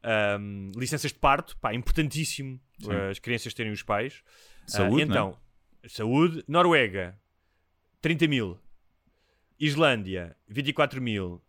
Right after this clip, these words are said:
Speaker 1: euros, não é? Ah, euros ou dólares, mas pronto, é parecido. Finlândia, portanto, Noruega, Islândia,
Speaker 2: Isso é que
Speaker 1: Finlândia,
Speaker 2: por criança?
Speaker 1: Dinamarca. Por criança,
Speaker 2: Foda-se,
Speaker 1: exatamente.
Speaker 2: tá cara também. Olha, realmente,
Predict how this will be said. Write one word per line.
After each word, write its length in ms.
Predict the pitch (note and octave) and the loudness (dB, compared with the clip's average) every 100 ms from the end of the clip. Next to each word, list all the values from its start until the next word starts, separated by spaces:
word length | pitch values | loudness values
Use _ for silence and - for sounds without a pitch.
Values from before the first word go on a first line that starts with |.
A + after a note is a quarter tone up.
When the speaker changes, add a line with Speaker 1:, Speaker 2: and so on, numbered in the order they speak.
| _ | _
Speaker 1:
euros, 360 | A2 F#2+ F2+ F2 | -2 -2 -4 -10
não 120 | F#2 | -10
é? 180 | G#2+ C3+ - | -10 -12 -14
Ah, 800 | G2 G2 G2+ G2 G2 G2 F#2 - | -10 -10 -10 -10 -12 -12 -16 -8
euros 280 | A2 C3 A#2+ | -4 -2 -2
ou 80 | A2+ | -2
dólares, 360 | F#2+ F2+ F2+ G2 | -2 -6 -10 -12
mas 120 | F#2+ | -10
pronto, 220 | F#2+ F2 | -8 -8
é 40 | |
parecido. 380 | F#2+ G#2 F2+ E2+ - - - | -8 -8 -8 -10 -12 -18 0
Finlândia, 460 | C#3+ C#3+ E3 F3+ | 4 6 6 4
portanto, 280 | - C#3+ G#2+ | 4 4 4
Noruega, 600 | D3 D3+ E3 F3 F#3 F3 | 4 6 8 6 4 2
Islândia, 460 | C#3+ B2+ D3 D3+ D#3 | 0 2 4 4 0
Speaker 2:
Isso 160 | C3 E3+ | 2 2
é 40 | |
que 40 | |
Speaker 1:
Finlândia, 220 | - C#3+ D#3+ | 4 6 6
Speaker 2:
por 80 | |
criança? 380 | C3 D3+ F3 C3 | 6 6 6 4
Speaker 1:
Dinamarca. 260 | B2+ C3+ - _ _ _ _ _ | 2 -2 -4 _ _ _ _ _
Por 120 | - D#3 | -2 2
criança, 440 | D#3+ C3 A2 - | 4 4 2 0
Speaker 2:
Foda-se, 320 | E3 C3 D3 | 0 2 -2
Speaker 1:
exatamente. 220 | E2+ - - | -6 -8 -4
Speaker 2:
tá 100 | F#2 | 0
cara 320 | C#3 A#2+ A2+ | 4 4 2
também. 400 | - A2+ G#2+ F#2 | -2 0 2 2
Olha, 220 | F#2+ B2+ | 0 0
realmente, 560 | C3 C3 C3+ D3+ C#3+ | -2 -2 -2 -4 -8